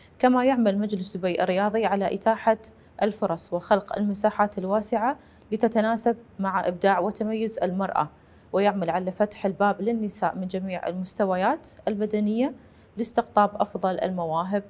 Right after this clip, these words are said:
من اللاعبات صاحب-، آه، صاحبات المهارات العالية والطموح الكبير ل-، للارتقاء بمستوياتهن إلى الأفضل. وينظم مجلس دبي الرياضي العديد من البطولات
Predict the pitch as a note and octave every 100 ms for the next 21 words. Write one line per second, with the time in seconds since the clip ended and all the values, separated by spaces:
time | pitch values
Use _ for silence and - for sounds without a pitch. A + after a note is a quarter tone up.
0 | - - - F#3 F3+ F3+ G3+ G3+ F#3 F#3+
1 | G#3 A3 - - - _ - - A#3 B3
2 | A#3 - - F3+ F#3 A3 A3 F#3+ F3+ F3+
3 | G3 G3 G3 G3 F#3 - G3 G#3+ A#3 B3+
4 | B3+ F#3+ F#3+ F#3 E3 E3 - - G3 G3
5 | G3 F#3+ G#3+ A3 - - - - G#3+ G3+
6 | - A3+ A3+ G#3+ A3 G#3+ G#3 G3 - F3+
7 | G3+ G#3 - G3+ F#3+ F#3+ F#3 G3+ G3 F#3+
8 | - - F#3 F3 - - - - - -
9 | A3+ A#3+ C#4+ B3+ A#3+ G#3 F3+ - F3 F#3
10 | - F#3+ G3+ G#3+ G#3 A#3+ G#3+ G3+ G3 G3
11 | G3 F#3 G3+ G#3+ - F#3 G3 G3+ G3 G#3
12 | A#3